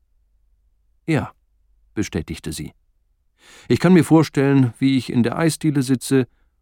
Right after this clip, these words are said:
und du verfolgst genau, was ich sage.“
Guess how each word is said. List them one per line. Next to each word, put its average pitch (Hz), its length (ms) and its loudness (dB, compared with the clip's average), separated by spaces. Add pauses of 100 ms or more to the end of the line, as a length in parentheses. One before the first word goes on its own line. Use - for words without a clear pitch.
(120)
und 104 180 -2
du 196 120 6
verfolgst - 680 -4
genau, 143 540 0
was 110 240 -8
ich - 180 -10
sage.“ 80 400 -10